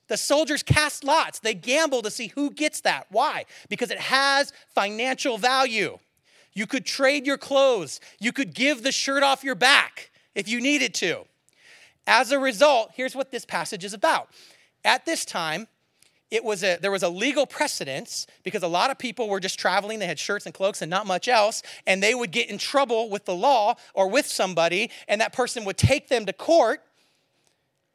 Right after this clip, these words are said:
before whatever the council was and say, "Hey, this person's done this," and they would make a ruling and say, "Okay,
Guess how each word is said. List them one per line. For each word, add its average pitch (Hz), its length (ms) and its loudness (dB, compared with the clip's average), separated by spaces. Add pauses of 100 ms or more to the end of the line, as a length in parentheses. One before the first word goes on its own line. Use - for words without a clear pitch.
(640)
before 240 600 2 (460)
whatever 214 320 -2
the 208 80 -2
council 269 480 0
was 208 400 2 (320)
and 214 160 2
say, 240 160 0
"Hey, 294 200 6
this 247 160 -4
person's 247 440 -2
done 220 260 2
this," 285 320 4 (200)
and 226 160 2
they 262 100 2
would 240 120 -2
make 233 160 0
a 208 80 0
ruling 254 680 0 (540)
and 190 100 -6
say, 226 180 2
"Okay, 269 460 2